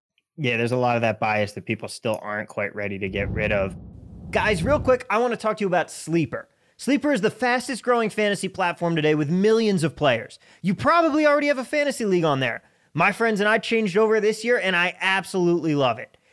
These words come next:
It's a game-changing product unlike anything else in the industry. And now you can win on Sleeper by playing their new over-under game. It's super simple. First, in any sport,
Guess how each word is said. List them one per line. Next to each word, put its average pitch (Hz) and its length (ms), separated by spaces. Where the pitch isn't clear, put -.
It's 202 160
a 220 40
game-changing 233 840
product 190 420
unlike 185 360
anything 185 480
else 151 260
in 156 80
the 143 140
industry. 127 520
And 175 220
now 190 380
you 208 280
can 233 260
win 220 200
on 190 260
Sleeper 196 460
by 151 160
playing 208 400
their 196 160
new 175 320
over-under 160 680
game. 117 340
It's - 240
super 262 360
simple. 165 480
First, - 460
in 190 120
any 262 220
sport, 185 420